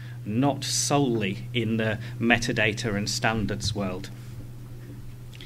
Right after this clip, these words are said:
We also manage the International I S B N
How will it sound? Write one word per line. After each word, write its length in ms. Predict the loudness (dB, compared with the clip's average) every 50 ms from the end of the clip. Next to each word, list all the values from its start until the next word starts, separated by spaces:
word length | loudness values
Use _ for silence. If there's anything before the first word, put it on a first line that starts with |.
| -8 -6 -6 -8 -8 -10 -12 -8 -2
We 160 | 4 6 8
also 280 | 8 8 6 6 6 6
manage 520 | 8 8 8 8 8 8 6 4 4 2
the 100 | 2 2
International 600 | 2 0 0 0 2 2 2 2 2 2 2 2
I 200 | 4 4 4 4
S 140 | 4 2 0
B 160 | 2 2 4
N 180 | 4 4 4